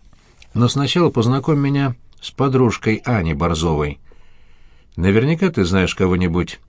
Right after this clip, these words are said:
из её многочисленных элитных знакомых". Она задумалась. "Разве с Алиной Никифоровой, тоже дочь местного олигарха?"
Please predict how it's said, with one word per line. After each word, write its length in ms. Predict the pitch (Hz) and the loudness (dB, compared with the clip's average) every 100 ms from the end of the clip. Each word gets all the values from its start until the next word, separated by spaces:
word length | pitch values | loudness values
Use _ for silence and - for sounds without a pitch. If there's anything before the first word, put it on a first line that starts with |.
| - | -6
из 180 | 87 82 | -4 0
её 160 | 95 87 | 0 2
многочисленных 760 | 90 92 90 95 - 95 80 | 0 0 -2 -4 -2 -4 -2
элитных 400 | 92 87 90 87 | -2 -2 -2 -4
знакомых". 640 | 95 92 98 90 87 - - - - - - - - - - - - | -2 -2 -2 -2 -2 -8 -20 -20 -20 -20 -20 -20 -20 -20 -20 -20 -12
Она 240 | 71 76 | -6 -2
задумалась. 640 | 76 82 87 82 80 76 - - - - - - - | -2 -2 0 0 -2 -4 -10 -20 -20 -20 -20 -20 -12
"Разве 680 | 78 95 113 104 123 117 107 - - | -4 -2 0 -2 -2 -2 -4 -12 -12
с 160 | - 98 | -6 -2
Алиной 420 | 107 170 180 92 | 0 0 0 0
Никифоровой, 800 | 82 78 85 - 80 76 69 - - - - - - | -2 -2 -4 -2 -2 0 -2 -8 -20 -20 -20 -20 -6
тоже 340 | - 160 113 90 | 0 0 0 2
дочь 300 | 120 123 113 | 2 2 0
местного 460 | 135 127 131 127 | -2 -2 -4 -2
олигарха?" 580 | 139 151 196 180 - | 0 0 0 -2 -4